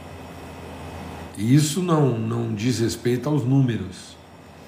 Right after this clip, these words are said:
diz respeito à eficácia. Então, essa capacidade de, de reproduzir, de multiplicar pessoas à semelhança, pessoas com a mesma carga, com a mesma natureza,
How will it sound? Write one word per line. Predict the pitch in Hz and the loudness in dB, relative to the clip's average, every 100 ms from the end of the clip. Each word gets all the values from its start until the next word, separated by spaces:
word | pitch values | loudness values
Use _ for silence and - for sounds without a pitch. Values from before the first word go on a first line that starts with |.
| - - - - | -20 -20 -20 -8
diz | 110 101 | 0 4
respeito | 135 - 117 113 | 2 2 0 2
à | 135 | 2
eficácia. | 139 170 - 110 98 - - - - - - - - - - - - - - - - | 2 -2 -2 2 2 2 -4 -8 -16 -20 -20 -20 -20 -20 -20 -20 -20 -20 -18 -18 -6
Então, | - | 0
essa | 120 131 | 2 2
capacidade | - - 131 - 107 123 151 139 107 | 0 2 2 0 -2 2 4 4 0
de, | 104 104 | -4 -6
de | 95 104 92 | -4 -2 0
reproduzir, | 110 113 143 131 107 90 107 135 | 0 0 2 2 0 -2 2 2
de | 104 | 2
multiplicar | 107 117 - 120 107 - 120 113 - - - - | 0 -2 -4 -6 -6 -2 0 0 -2 -10 -16 -2
pessoas | - 131 - - 156 147 110 87 - - | 4 4 4 2 6 6 4 0 -6 0
à | 113 143 | 2 4
semelhança, | 139 - 123 104 104 123 113 - - - - - - | 2 -2 -2 -2 0 -2 -2 -6 -12 -16 -20 -20 -2
pessoas | 127 123 - 147 139 | 2 2 4 4 4
com | 143 135 | 2 0
a | 123 | 2
mesma | 123 135 123 | 2 2 0
carga, | - 113 120 117 107 | -2 2 4 4 0
com | 98 | -4
a | 113 | -2
mesma | 123 127 127 | 0 2 2
natureza, | 127 131 110 107 117 101 | 0 0 2 2 2 0